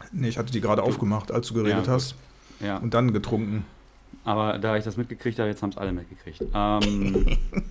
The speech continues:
Speaker 1: <laughs> Warte, ich, ich muss noch Werbung dafür machen, das habe ich der Firma versprochen. Also ich trinke heute ein Biozisch Leicht Zitrone Naturtrüb mit dreißig Prozent, äh, weniger Zucker, kalorienarm.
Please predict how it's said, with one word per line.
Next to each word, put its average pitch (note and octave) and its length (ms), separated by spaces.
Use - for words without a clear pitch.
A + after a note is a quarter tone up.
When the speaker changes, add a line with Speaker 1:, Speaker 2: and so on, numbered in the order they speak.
Speaker 1:
<laughs> - 600
Warte, A#2+ 180
ich, G#2 100
ich C3 180
muss D#3 140
noch B2 160
Werbung B2 240
dafür G#2 200
machen, G#2+ 160
das A2 140
habe A#2+ 140
ich A#2 80
der A#2+ 120
Firma A#2 260
versprochen. B2+ 580
Also G#2 200
ich - 140
trinke C3+ 340
heute C3 260
ein B2 240
Biozisch D#3 800
Leicht A#2+ 1000
Zitrone C3 600
Naturtrüb B2+ 680
mit - 220
dreißig B2+ 300
Prozent, A#2+ 540
äh, G#2+ 500
weniger A#2 380
Zucker, B2 300
kalorienarm. G#2 720